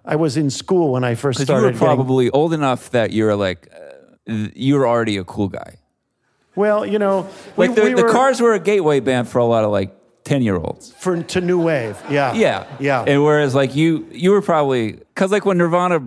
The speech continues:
Speaker 2: went big time for me, I was already old enough that I was kinda like, you know,
Speaker 1: Come
Speaker 2: like,
Speaker 1: on.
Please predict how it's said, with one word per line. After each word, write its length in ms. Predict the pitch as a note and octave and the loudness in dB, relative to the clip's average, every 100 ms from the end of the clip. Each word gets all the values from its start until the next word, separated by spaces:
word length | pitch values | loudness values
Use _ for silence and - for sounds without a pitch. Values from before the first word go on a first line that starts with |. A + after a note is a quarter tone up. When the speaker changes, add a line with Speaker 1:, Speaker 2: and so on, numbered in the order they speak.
| - _ - | -10 _ -8
Speaker 2:
went 280 | A2+ A#2+ G2+ | -2 -2 0
big 200 | A2+ G2+ | -2 -2
time 180 | A2+ G#2 | -4 -4
for 120 | G2+ | -2
me, 120 | G#2+ | 0
I 100 | G2+ | 0
was 160 | G2+ F#2+ | 0 0
already 180 | G#2 G2 | -2 0
old 220 | G2 G2+ | 0 -2
enough 220 | G2 F2 | -2 -4
that 80 | G2 | -6
I 40 | F2+ | -6
was 100 | G2+ | -6
kinda 160 | F#2+ | -10
like, 240 | G2 - _ _ _ - | -10 -14 _ _ _ -6
you 120 | A2+ | -6
know, 200 | G2 C2 - | -4 -10 -8
Speaker 1:
Come 180 | A#3 D3 | -4 0
Speaker 2:
like, 240 | G2 F#2+ | 0 0
Speaker 1:
on. 120 | - | -6